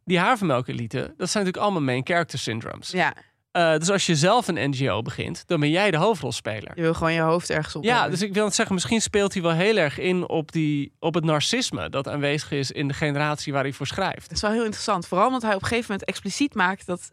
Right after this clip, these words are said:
Speaker 2: ijdelheid voor hem geen hindernis is in altruïsme.
Speaker 1: Nee, nee.
Speaker 2: Hij zegt van, "Ijdelheid is eigenlijk heel belangrijk voor altruïsme."
Speaker 1: Ja. Eh, ja, dus volgens mij is dit, is dit, eh,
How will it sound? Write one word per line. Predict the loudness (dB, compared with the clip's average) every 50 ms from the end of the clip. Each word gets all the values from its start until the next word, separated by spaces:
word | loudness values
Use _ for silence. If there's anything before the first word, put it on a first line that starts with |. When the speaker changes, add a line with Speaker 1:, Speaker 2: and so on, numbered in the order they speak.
| _ _ 0
Speaker 2:
ijdelheid | 2 4 4 4 4 2 2 0 0 -2 -4 -8 -14 -20 _ _
voor | _ -2 0 2
hem | 0 0 0
geen | -2 -2 -2 -2 -2
hindernis | -2 -2 -2 -2 -4 -6 -6 -6
is | -8 -8 -6 -6
in | -6 -8
altruïsme. | -8 -8 -8 -8 -8 -8 -8 -8 -8 -2
Speaker 1:
Nee, | 2 4 4 4 4 2 2
nee. | 2 2 2 2 2 0
Speaker 2:
Hij | -2 -2 0
zegt | 0 0 0 0
van, | 0 0 0 2
"Ijdelheid | 0 2 2 2 2 2 2 0 -2
is | -4 -2
eigenlijk | 0 0 -2 -2 -4 -4
heel | -2 -2 0
belangrijk | 2 2 2 2 0 -2 -4 -6 -8 -8
voor | -6 -4 -4
altruïsme." | -4 -4 -6 -6 -6 -6 -6 -8 -8 -4 0
Speaker 1:
Ja. | 2 2 0 0 _ _ _ _ _ _ _ _ _ _ _ _ _ _ _ _ _ _
Eh, | 0 2 4 4 4 4 2 2 2 0 -2 -2 -2
ja, | -2 0 0 2
dus | 0 0 -2 -2
volgens | -2 -2 -2 0
mij | 2 2 4 2 2
is | 0 0 -2 -2
dit, | -2 -4 -4 -4
is | -6 -4 -4 -2
dit, | -2 -2 -2 -2 -4 -10 -12 _
eh, | -6 -4 -4 -2 -4 -6 -6 -8 -10